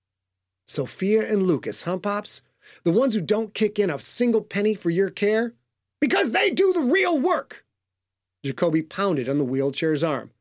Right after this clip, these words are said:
"You? You're a common thug. You work for the people you're supposed to kill. Look at what you've become.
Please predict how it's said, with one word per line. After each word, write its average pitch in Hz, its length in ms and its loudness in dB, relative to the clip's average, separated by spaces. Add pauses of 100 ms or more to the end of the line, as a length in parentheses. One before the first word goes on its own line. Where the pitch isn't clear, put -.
(300)
"You? 415 400 2 (540)
You're 226 240 2
a - 200 -6
common 160 440 -2
thug. 131 500 -4 (380)
You 277 200 4
work 339 220 0
for 254 100 0
the 214 120 2
people 240 280 0
you're 285 300 2
supposed 185 520 -4
to 240 60 -4
kill. 226 520 -2 (840)
Look 160 260 2
at 165 120 0
what 147 160 -2
you've 127 240 -2
become. 123 480 -2